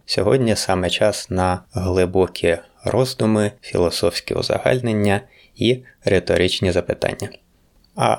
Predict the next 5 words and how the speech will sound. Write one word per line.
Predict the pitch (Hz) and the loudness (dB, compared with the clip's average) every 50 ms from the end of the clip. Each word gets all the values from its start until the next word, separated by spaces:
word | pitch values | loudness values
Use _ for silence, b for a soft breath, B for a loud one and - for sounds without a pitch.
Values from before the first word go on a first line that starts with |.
| - | -4
спонсор | - - - - - _ - 113 101 90 87 - - - - - | -8 -8 -8 -8 -10 _ 0 0 0 0 -2 -4 -6 -6 -4 -2
нашого | 95 87 85 - - 95 90 | -2 -2 -2 0 0 -2 -2
сьогоднішнього | 85 - - 95 92 90 90 87 87 87 - - - 87 90 90 - B B B B B B | 0 -2 -2 0 0 0 0 0 -2 -4 -4 -4 -2 -2 -2 -2 -4 B B B B B B
філософського | - - - 92 87 - - - - - - - - - - 95 95 104 | -14 -4 0 2 2 2 2 0 -4 -4 -4 -6 -6 -4 -2 -2 0 0
настрою — | 127 156 151 - - - - 127 131 127 127 | 0 0 -2 -2 -2 0 2 2 2 0 -2